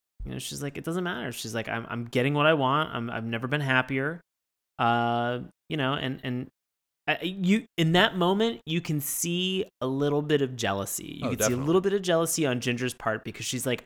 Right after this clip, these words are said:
Speaker 1: "I didn't get anything, nor did I ask for
Speaker 2: Right.
Speaker 1: anything. I'm just looking for a, like, I'm just looking for a small modicum of consideration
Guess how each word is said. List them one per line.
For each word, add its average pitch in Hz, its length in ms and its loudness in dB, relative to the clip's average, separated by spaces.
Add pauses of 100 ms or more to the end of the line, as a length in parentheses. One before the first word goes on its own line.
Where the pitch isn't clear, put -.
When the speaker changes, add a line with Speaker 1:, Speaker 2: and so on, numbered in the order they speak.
Speaker 1:
"I 151 60 4
didn't 190 280 0
get 147 180 4
anything, 117 680 -2
nor 127 180 0
did 170 120 -2
I 135 220 0
ask 170 340 -2
for 131 100 -6
Speaker 2:
Right. - 80 -2
Speaker 1:
anything. 104 580 -4 (420)
I'm 147 100 -4
just 214 260 -2
looking 220 220 -4
for 175 180 -2
a, - 40 -2 (260)
like, 139 140 2
I'm 143 120 -4
just 220 180 -4
looking 226 180 -6
for 190 140 -8
a - 60 -6
small 196 840 0 (240)
modicum 175 680 0
of 160 140 -2
consideration 120 1040 0